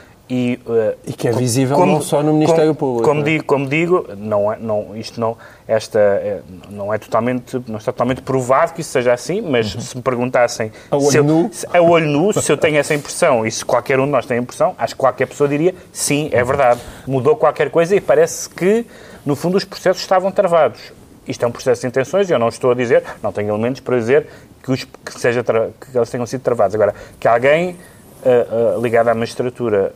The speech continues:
Speaker 1: faça esta acusação, que é uma acusação muito grave, ehm, e tendo em conta as coisas que têm acontecido em, em, em, em, em Portugal nos últimos meses, no último ano, nos últimos meses, algumas das quais se vinham sendo faladas há anos e não avançavam, não se sabe porquê,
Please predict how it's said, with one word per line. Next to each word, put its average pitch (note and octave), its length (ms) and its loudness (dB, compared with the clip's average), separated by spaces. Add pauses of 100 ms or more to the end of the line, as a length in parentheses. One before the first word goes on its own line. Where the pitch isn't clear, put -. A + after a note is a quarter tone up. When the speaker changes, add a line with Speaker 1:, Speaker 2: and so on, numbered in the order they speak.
Speaker 1:
faça G#2 300 -8
esta G#2 160 -8
acusação, D#3 220 -6
que F3 60 -8
é - 20 -8
uma B2+ 80 -8
acusação G2 220 -10
muito C3 460 -4
grave, A2 520 2 (520)
ehm, B2 640 4 (360)
e A#2+ 80 -10
tendo A2+ 240 0
em A#2+ 60 2
conta A#2 420 0
as G#2+ 200 -6
coisas A#2 180 -2
que - 60 -10
têm A#2 80 0
acontecido A#2 480 -2
em, A2 280 -4
em, A2+ 280 -8
em, G#2 280 -10 (440)
em, G2 500 -10
em G2 60 -10
Portugal A2+ 340 -2
nos A2+ 160 -2
últimos A#2 320 -6
meses, A#2+ 720 0 (400)
no G#2+ 80 -6
último A#2 300 -2
ano, A#2+ 140 0
nos A2 100 -8
últimos B2 240 -8
meses, A#2 400 0 (520)
algumas E3+ 360 2
das F3+ 120 0
quais F#3+ 580 2
se C3 100 -14
vinham D3 240 -2
sendo D#3+ 180 -8
faladas C#3 460 2
há D3 160 6
anos D3+ 240 0
e A#2+ 80 0
não C3+ 120 4
avançavam, D3 480 0
não B2 140 0
se - 100 -12
sabe C3 300 0
porquê, B2+ 500 -2